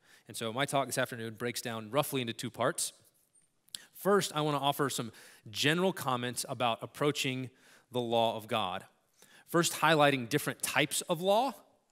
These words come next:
and then drawing attention to different layers or aspects of the Mosaic law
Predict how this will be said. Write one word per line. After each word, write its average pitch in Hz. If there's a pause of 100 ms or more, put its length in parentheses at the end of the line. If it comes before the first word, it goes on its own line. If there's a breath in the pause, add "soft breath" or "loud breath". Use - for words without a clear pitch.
(680 soft breath)
and 147
then 151
drawing 156
attention 151
to -
different 135
layers 151
or 131
aspects 147
of 127
the 123
Mosaic 117
law 98